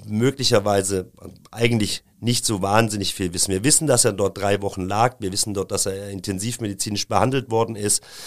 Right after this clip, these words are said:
Es gibt Aussagen, unterschiedliche Aussagen darüber, ähm, was genau,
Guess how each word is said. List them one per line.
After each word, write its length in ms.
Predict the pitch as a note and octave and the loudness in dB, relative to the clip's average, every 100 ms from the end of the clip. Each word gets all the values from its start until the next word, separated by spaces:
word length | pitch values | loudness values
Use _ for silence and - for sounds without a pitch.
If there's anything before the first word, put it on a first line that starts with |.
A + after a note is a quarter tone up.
| - - - | -16 -14 -6
Es 180 | F#2+ | -2
gibt 300 | - B2 - _ - | 0 -2 -2 _ 2
Aussagen, 760 | A#2 C3+ - A#2 A#2 A#2 G#2+ | 4 6 6 6 6 2 -2
unterschiedliche 880 | F#2 F#2 F#2 - C#3+ - B2+ A2 A#2 | -8 -8 -2 2 2 2 -2 -4 -4
Aussagen 460 | G#2+ - A2 G#2 G2 | 0 2 2 2 2
darüber, 460 | F#2 G2 F#2 F#2 - - - - - | 0 2 2 2 0 -18 -20 -18 0
ähm, 300 | G#2 F#2+ F2+ | 2 4 2
was 220 | G2 - | 0 0
genau, 440 | G#2 F#2 F#2+ F#2 | 2 2 4 2